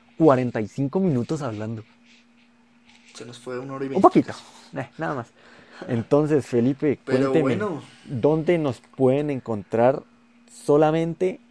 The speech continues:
Speaker 1: en redes sociales? Por el momento.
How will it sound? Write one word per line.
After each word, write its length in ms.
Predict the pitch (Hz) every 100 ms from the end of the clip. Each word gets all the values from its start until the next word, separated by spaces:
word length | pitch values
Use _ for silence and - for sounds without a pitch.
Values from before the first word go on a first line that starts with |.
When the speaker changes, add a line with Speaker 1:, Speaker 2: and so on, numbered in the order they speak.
| _
Speaker 1:
en 180 | 120 110
redes 320 | 110 120 131
sociales? 800 | - 104 113 104 87 - - - _ _ _ _ _
Por 180 | - 143
el 100 | 127
momento. 460 | 120 117 123 101